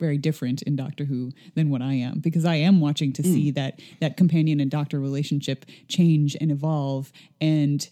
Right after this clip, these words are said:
Speaker 1: if somebody is tuning in and really just wants to see a lighthearted kind of somewhat fluffy or, you know, maybe emo adventure happening, then,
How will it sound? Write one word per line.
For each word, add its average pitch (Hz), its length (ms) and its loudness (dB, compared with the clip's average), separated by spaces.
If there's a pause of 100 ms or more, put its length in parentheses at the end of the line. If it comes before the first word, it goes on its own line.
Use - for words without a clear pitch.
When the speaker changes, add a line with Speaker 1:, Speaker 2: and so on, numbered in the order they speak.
(240)
Speaker 1:
if 170 380 -2
somebody 190 480 4
is 170 120 0
tuning 175 380 4
in 170 240 6
and 160 240 4
really 165 240 4
just 160 240 -2
wants 156 300 0
to 160 80 -4
see 151 400 -2
a 151 120 -2
lighthearted 151 720 -4
kind 151 220 -2
of 135 240 -8 (260)
somewhat 156 380 -2
fluffy 151 440 -4
or, 135 480 -6
you 165 100 -4
know, 135 120 -2
maybe 139 400 -2
emo 143 400 0 (220)
adventure 180 500 2
happening, 151 600 0 (240)
then, 151 400 2